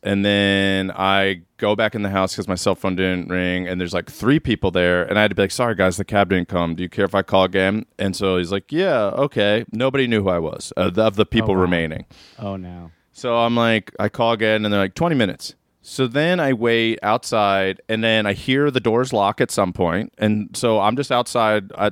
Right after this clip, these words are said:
Speaker 1: outside of a house of some person I don't know.
Speaker 2: Oh, my God.
Speaker 1: Um, and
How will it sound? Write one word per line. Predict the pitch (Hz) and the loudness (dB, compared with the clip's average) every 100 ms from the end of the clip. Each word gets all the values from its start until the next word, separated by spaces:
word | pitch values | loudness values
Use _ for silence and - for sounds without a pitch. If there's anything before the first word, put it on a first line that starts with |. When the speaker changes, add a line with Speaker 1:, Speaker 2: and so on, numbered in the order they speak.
| - | 0
Speaker 1:
outside | - - 135 | -2 0 0
of | 127 | 2
a | |
house | 120 107 101 - | 2 2 0 -2
of | 98 | -4
some | - 104 | -2 -2
person | 107 113 - 113 | 2 0 0 -2
I | 101 | 0
don't | 101 101 | 0 0
know. | 98 92 90 87 - - | 2 4 4 0 -6 -16
Speaker 2:
Oh, | 113 117 | -10 -8
my | 110 | -10
God. | 98 101 101 95 | -10 -12 -12 -4
Speaker 1:
Um, | 110 104 101 98 95 92 - _ _ - | 0 2 2 0 -2 -8 -14 _ _ -8
and | 113 110 110 110 110 110 104 104 | -2 0 2 2 2 0 -2 -8